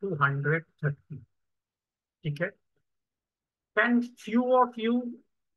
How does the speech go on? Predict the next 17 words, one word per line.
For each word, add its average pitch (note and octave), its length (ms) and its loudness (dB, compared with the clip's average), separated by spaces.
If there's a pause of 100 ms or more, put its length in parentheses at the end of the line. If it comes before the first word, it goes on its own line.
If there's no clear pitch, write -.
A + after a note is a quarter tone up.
(140)
send G3+ 420 -2
me B3 220 0
the B3+ 80 6
price G#3 540 4
at G#3 180 2
which G#3+ 260 2
you A3 180 2
bought? E3+ 340 2 (2250)
Hundred G#3 460 4
is B3+ 160 2
something G#3 420 4
you A3+ 160 -2
won't G#3 380 0
get. E3 320 2
So - 160 -8
because F3+ 400 4
it, G3+ 120 2